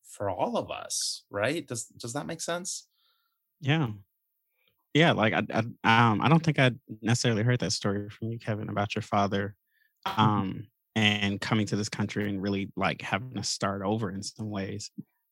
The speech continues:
Speaker 2: I remember in college, the first time I encountered that was, there was, there was a m-,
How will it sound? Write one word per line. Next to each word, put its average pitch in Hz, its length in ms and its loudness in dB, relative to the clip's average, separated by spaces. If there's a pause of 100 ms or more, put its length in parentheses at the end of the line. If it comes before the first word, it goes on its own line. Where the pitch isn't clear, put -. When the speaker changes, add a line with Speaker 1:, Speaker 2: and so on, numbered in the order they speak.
(200)
Speaker 2:
I 120 60 6
remember 110 440 2
in 101 140 -4
college, 107 480 2
the 104 60 -6
first - 300 -4
time 110 180 0
I 101 80 0
encountered 101 600 -4
that 98 240 0
was, 101 420 -4 (540)
there 113 100 2
was, 107 340 0
there 113 100 0
was 110 120 0
a 113 40 0
m-, 107 240 0